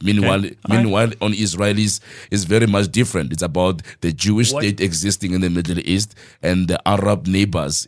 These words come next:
Speaker 1: even the Palestinians rejecting that to realize and recognize that there is a Jewish state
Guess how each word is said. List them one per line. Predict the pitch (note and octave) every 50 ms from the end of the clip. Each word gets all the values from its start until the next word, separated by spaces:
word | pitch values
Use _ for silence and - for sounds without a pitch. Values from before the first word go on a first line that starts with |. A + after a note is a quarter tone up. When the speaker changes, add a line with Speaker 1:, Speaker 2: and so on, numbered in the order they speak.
| _ -
Speaker 1:
even | - B2 A#2 A#2+ A#2
the | G#2+ G2
Palestinians | F2+ G2 F2+ F2+ F2+ - - G2 F#2+ F2+ F2 D#2+ D2+ E2+ E2
rejecting | F2+ E2+ D#2 G2 F#2+ F#2 F2+ - G2 F2+ F2 D#2
that | F2+ F2 F2 D#2
to | - F#2+
realize | E2 F2 F#2+ G2+ F#2+ E2 E2+ F2 E2+ E2 F2
and | D#2 D#2+
recognize | F#2 - - D#2+ F2 E2+ E2 -
that | - E2 E2 C#2 - - - - - -
there | - E2+ F2+
is | A2 A2+
a | A2 G2
Jewish | D#2+ F#2 F2+ F2 F2 F2
state | - - F2+ E2+ E2+ D#2+ D2+ -